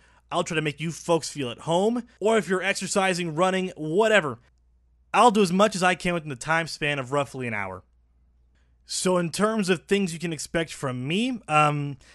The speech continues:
maybe the show will have more of a live feel to it. I don't like to script things out as much. I like keeping things as, as, uh, genuine as possible. So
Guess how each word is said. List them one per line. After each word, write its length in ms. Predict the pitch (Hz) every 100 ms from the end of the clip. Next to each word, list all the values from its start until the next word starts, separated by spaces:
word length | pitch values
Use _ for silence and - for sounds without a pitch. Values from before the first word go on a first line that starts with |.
| _
maybe 220 | 160 220
the 80 | 240
show 220 | - 226
will 80 | 214
have 180 | 202 180
more 140 | 185 202
of 80 |
a 60 | 170
live 640 | 151 147 160 170 180 175
feel 420 | 165 - 165 180 180
to 240 | 185 185
it. 100 | 190 - -
I 200 | 139 143
don't 120 | 160
like 140 | 160
to 60 | 139
script 320 | - 170 160
things 220 | 160 127
out 220 | 135 147
as 160 | 151 131
much. 400 | 143 147 147 -
I 60 | 135
like 140 | 139
keeping 280 | 147 139 135
things 300 | 135 135 127
as, 160 | 117
as, 260 | 117 120 113
uh, 220 | 113 113 113
genuine 640 | 113 151 156 147 147 139
as 100 | 117
possible. 540 | 143 139 143 143 143
So 220 | - 131